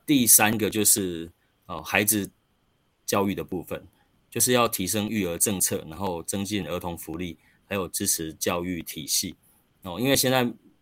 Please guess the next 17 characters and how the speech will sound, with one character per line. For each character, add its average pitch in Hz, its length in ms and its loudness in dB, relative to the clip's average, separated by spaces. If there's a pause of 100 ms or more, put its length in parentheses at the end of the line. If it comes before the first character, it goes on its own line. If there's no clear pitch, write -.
(200)
可 104 100 -6
能 95 100 -2
少 110 160 4
子 107 120 2
化 117 120 0
的 104 60 2
原 95 180 -2
因， 98 140 -4
大 104 140 2
概， 101 260 0 (360)
嗯， 90 220 -12 (160)
我 90 120 -8
们 92 120 -4
每 92 200 -4
个 95 220 0
家 101 280 2
长， 78 320 -4